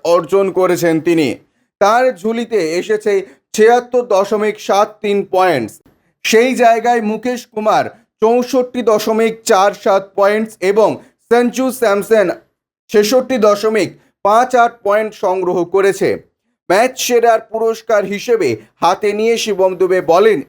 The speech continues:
"একজন অলরাউন্ডার হিসেবে ব্যাট এবং বল হাতে পারফর্ম করতে পেরে খুব ভালো লাগছে। টি টোয়েন্টি ক্রিকেটের কঠিন সময় আসতেই পারে, কিন্তু একটা শট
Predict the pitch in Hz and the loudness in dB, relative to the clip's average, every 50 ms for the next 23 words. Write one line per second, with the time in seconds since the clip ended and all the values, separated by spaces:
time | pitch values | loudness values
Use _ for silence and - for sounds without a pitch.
0 | - - - - 170 202 202 - - 226 240 240 233 - 190 208 226 247 254 247 | -12 -6 0 2 2 2 0 -2 -2 -2 -2 -2 0 0 2 2 4 2 0 0
1 | 247 262 254 254 247 247 254 247 247 233 226 240 233 220 208 175 127 110 - 170 | -2 0 0 0 0 -2 -2 -2 -2 -4 -4 -4 -2 0 -2 -2 -2 -2 0 2
2 | 196 214 214 - - - 202 214 220 214 233 208 170 147 135 127 117 135 156 180 | 0 0 -2 -4 -6 0 0 2 4 4 2 2 2 0 0 -2 0 2 2 4
3 | 214 226 220 214 185 - 170 156 151 151 - _ _ _ - 175 185 202 208 208 | 4 4 2 0 0 0 -2 -4 -4 -4 -8 _ _ _ -2 0 2 2 0 0
4 | - 240 247 254 247 247 240 220 214 208 208 214 208 208 208 208 202 202 196 196 | -2 -2 -2 -2 -2 -2 0 2 2 2 2 0 0 2 2 2 2 2 0 0
5 | - 220 240 254 190 180 175 185 170 175 175 170 165 170 170 165 - - 190 160 | -2 -2 -2 -2 -2 -2 0 0 2 2 2 2 2 0 0 -4 -4 -4 -2 -2
6 | 113 - - _ _ _ _ _ _ _ _ - 233 269 269 262 262 262 262 262 | -2 -4 -6 _ _ _ _ _ _ _ _ -6 -4 -4 -2 0 2 2 2 2
7 | 247 254 262 254 - 240 247 240 - 247 247 247 247 247 240 240 - - 214 214 | 0 -2 -6 -6 -4 -4 -6 -4 -2 -4 -2 -2 -2 -4 -4 -4 -2 0 2 2
8 | 214 214 233 247 240 214 - 247 220 208 202 208 214 220 - 185 185 185 185 - | 2 0 -4 -6 -6 -4 -2 0 0 2 2 2 2 2 2 0 0 -2 -2 -4
9 | 196 190 185 - - 180 180 - 151 120 - _ _ _ _ _ _ - 214 214 | -4 -4 -2 -2 0 0 0 0 -2 -4 -8 _ _ _ _ _ _ -6 -6 -4
10 | 214 - 233 - - 196 196 196 - - 226 226 220 220 - 240 214 220 240 233 | -4 -4 -4 -2 0 0 0 0 0 2 2 2 2 2 2 2 4 4 4 2